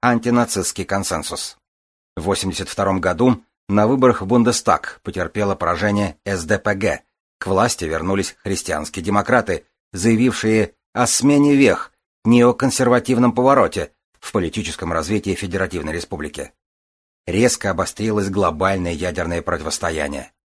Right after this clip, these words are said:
Идея особой роли Ф Р Г в нато и Западной Европе прямо связывалась с пересмотром отношения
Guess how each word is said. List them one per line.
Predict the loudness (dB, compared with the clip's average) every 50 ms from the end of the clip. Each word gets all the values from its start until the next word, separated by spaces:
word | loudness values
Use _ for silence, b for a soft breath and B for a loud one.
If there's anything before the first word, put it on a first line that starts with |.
| _ _ _ _ _ _
Идея | -12 -6 -2 0 2 2 2 0
особой | -2 -2 -2 -2 -2 -2 0
роли | 2 2 2 2 0
Ф | -4 -4 -6
Р | -6 -4
Г | -2 -2 -2 -2
в | -2 0
нато | 0 2 2 0 -2 -4
и | -6 -6
Западной | -4 -2 0 0 0 -2 -4 -6 -6 -6
Европе | -4 -2 -2 -2 -2 -2 -4 -8 -8 -10 _ _ _ _ _ _ _ _ 0
прямо | 2 4 4 4 2 2 0
связывалась | -2 -2 0 0 0 0 2 0 2 2 0 0 -4 -8 _
с | -18 -6
пересмотром | -2 0 0 2 0 0 0 0 0 0 0 -2 -4 -4
отношения | -4 -4 -6 -2 0 2 4 4 4 4 2 -2